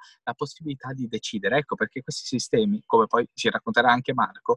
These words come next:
ti tolgono, ti eliminano ogni tipo di decisionismo. Non puoi decidere, decide il sistema,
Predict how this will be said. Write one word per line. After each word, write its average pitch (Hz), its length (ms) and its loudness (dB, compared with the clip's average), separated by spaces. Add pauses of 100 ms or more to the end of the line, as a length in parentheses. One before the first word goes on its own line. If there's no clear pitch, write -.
(220)
ti 165 80 -2
tolgono, 170 380 2
ti 143 100 -2
eliminano 151 440 -2
ogni 180 280 4
tipo 147 400 -2
di 143 420 -4
decisionismo. 131 720 0
Non 185 80 4
puoi 151 160 6
decidere, 98 540 -2
decide 127 380 -6
il 113 60 -12
sistema, 110 380 -2